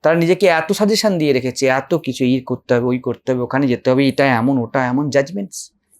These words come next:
জাজমেন্ট ফ্রি হতে বলে। যাতে কারো সাজেশন আপনার মধ্যে বসে, সাজেশন বসবে, কারণ যদি আপনি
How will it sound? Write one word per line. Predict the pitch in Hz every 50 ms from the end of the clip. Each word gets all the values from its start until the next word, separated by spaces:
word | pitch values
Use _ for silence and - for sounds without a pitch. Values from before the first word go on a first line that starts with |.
| _ -
জাজমেন্ট | 151 165 165 185 208 214 -
ফ্রি | - 214 214
হতে | 208 202 214
বলে। | 196 196 190 202 226 - _ _ _ _ _ _ _ _ _ _ - _ _ _ _ _ _ _ _ _ _ _ _ _ _ - 131
যাতে | 117 156 147 151 151 - 170 160 156 156 - - _ _ _ _ _ _ _ _ _ _ _ _ _ _
কারো | - 175 190 214
সাজেশন | - - 185 185 208 202 220 214
আপনার | 190 - 190 180
মধ্যে | 170 160 147 139
বসে, | 135 131 127 - - 120
সাজেশন | - - - - - - 165 170 214 - - 240 240 247 - - _ _ _ _ _ _ _ _ _ _ _ _ -
বসবে, | 156 170 196 185 - 214 247 285 - - - _ -
কারণ | 180 175 185 196 - _
যদি | 143 143 147 165
আপনি | 170 175 214